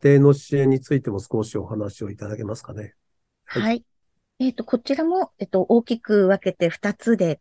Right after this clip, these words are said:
Speaker 2: あのー、考えておりまして、特別な配慮を必要とする子どもと家庭のための養護省の接続。そして、あの、好事例の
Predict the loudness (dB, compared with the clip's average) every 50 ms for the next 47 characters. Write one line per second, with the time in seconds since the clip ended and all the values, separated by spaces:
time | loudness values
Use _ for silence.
0 | -10 -8 -4 -4 -2 0 0 0 -2 -2 -4 -6 -6 -6 -6 -6 -6 -6 -6 -6
1 | -6 -6 -6 -4 -4 -2 -2 -2 -2 -2 -2 -2 -2 -2 0 0 0 0 -2 -4
2 | _ -2 0 0 0 -2 -6 -12 -16 -16 -20 _ _ 2 4 4 4 4 4 4
3 | 4 4 4 4 4 2 4 4 4 4 2 0 -4 -4 -2 0 0 0 0 -2
4 | -4 -2 2 4 4 4 4 2 0 2 4 4 4 4 2 2 2 4 4 4
5 | 2 -2 -6 -8 -8 -8 -2 0 2 2 2 2 0 0 2 4 4 4 6 4
6 | 4 4 6 6 4 2 -2 -8 -16 -16 -8 2 4 4 6 6 4 2 4 4
7 | 2 4 4 2 2 2 -2 -2 -2 0 0 0 0 0 0 0 0 0 0 -4
8 | _ _ _ _ _ _ _ _ _ _ _ _ 2 2 2 2 0 -6 _ 4
9 | 6 8 8 6 4 0 -8 -20 -14 _ 2 4 6 6 4 4 2 2 4 6
10 | 6 8 8 6 8 8 6 6 4 2 -2